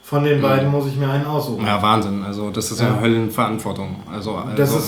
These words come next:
Speaker 1: ist, äh, ist gar nicht. Also ich hab's nicht als Verantwortung empfunden,
Speaker 2: Ach so, okay.
Speaker 1: sondern ich hab einfach gesagt,
Speaker 2: Aber du
Speaker 1: okay,
Speaker 2: entscheidest in dem Moment.
Speaker 1: wer von den beiden
Speaker 2: Mhm.
Speaker 1: ist wahrscheinlicher, dass ich ihn wieder zum Leben
Speaker 2: Mhm.
Speaker 1: bringe? Wo, wo lohnt sich der Aufwand? Das ist
Speaker 2: Mhm.
Speaker 1: ziemlich,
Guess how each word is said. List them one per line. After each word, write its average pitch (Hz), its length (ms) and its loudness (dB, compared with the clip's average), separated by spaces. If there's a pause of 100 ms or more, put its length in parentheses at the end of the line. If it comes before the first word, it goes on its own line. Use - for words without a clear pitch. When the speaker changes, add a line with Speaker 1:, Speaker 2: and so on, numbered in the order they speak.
Speaker 1:
ist, - 80 -4
äh, 143 220 2
ist 143 120 -4
gar 143 240 2
nicht. 117 220 -4 (160)
Also 131 240 0 (240)
ich 151 100 0
hab's 156 200 -2
nicht 156 100 2
als 156 140 2
Verantwortung 151 480 2
empfunden, 120 180 -2
Speaker 2:
Ach 120 60 2
so, 120 60 2
okay. 110 100 0
Speaker 1:
sondern 127 200 2
ich 135 80 -2
hab 147 160 -2
einfach 143 280 -2
gesagt, 139 100 -2
Speaker 2:
Aber - 120 4
du 131 80 2
Speaker 1:
okay, 127 100 4
Speaker 2:
entscheidest 127 420 2
in 113 100 -2
dem 110 140 0
Moment. 113 360 -4
Speaker 1:
wer 180 180 4
von 185 120 -2
den 175 120 -2
beiden 170 180 4
Speaker 2:
Mhm. 170 60 -2
Speaker 1:
ist - 80 -6
wahrscheinlicher, 160 460 -4
dass 147 120 -4
ich 147 80 -6
ihn 156 80 -4
wieder 156 140 -2
zum 156 120 -4
Leben 117 200 2
Speaker 2:
Mhm. 110 60 -2
Speaker 1:
bringe? 110 200 0 (640)
Wo, 147 420 2
wo 160 140 0
lohnt 180 220 2
sich 165 120 -6
der 160 140 0
Aufwand? 147 260 0
Das 135 140 -2
ist 147 80 -4
Speaker 2:
Mhm. 113 240 2
Speaker 1:
ziemlich, 185 560 0